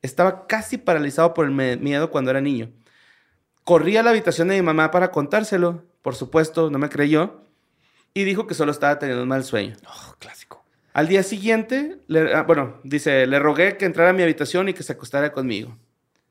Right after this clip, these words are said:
Speaker 1: Total, la mamá lo mandó a la verga.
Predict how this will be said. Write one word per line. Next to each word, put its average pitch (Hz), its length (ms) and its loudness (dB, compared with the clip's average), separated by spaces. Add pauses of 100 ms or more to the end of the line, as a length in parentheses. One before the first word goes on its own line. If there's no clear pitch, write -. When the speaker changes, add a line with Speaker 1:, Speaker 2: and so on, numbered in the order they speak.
(800)
Speaker 1:
Total, 247 580 4 (180)
la 147 120 -2
mamá 196 480 2
lo 131 80 -8
mandó 131 200 -2
a - 20 0
la 156 80 2
verga. 240 400 2